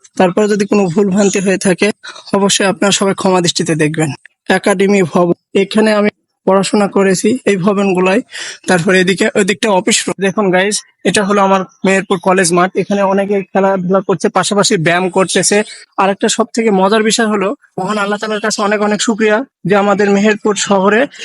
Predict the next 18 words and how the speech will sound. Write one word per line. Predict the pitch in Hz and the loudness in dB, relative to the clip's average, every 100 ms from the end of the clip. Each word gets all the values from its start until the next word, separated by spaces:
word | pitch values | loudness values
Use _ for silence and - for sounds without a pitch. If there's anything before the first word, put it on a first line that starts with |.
| - - | -8 -2
এই | 190 185 | 0 0
কলেজে | - 202 202 190 247 - - - 190 | 0 0 0 0 -2 -4 -18 -8 -2
আমরা, | 190 185 185 165 - _ - | 0 2 0 -2 -10 _ -2
মেহেরপুর | 208 214 226 | 0 2 0
ইজতেমা | 214 - 226 220 | 0 2 2 2
হয়, | 190 208 - - 175 | 2 0 -2 -4 0
বলা | 202 220 | 2 2
যায় | 208 202 | 2 2
যে | |
আমাদের | 202 202 196 | 2 2 0
ভাগ্যের | 151 190 185 208 | 0 -2 -2 -2
বিষয়। | 196 208 226 - - - _ - | -2 0 -2 -4 -18 -20 _ -6
তো | 202 185 185 143 _ _ _ - | -2 0 -2 -6 _ _ _ -4
অনেক | 208 233 202 | 0 2 0
বাইরে | 190 208 | 0 0
থেকে | 214 220 | 0 0
মানুষজন | 214 202 208 196 202 | 2 2 2 2 2
আসে, | 180 226 | 2 0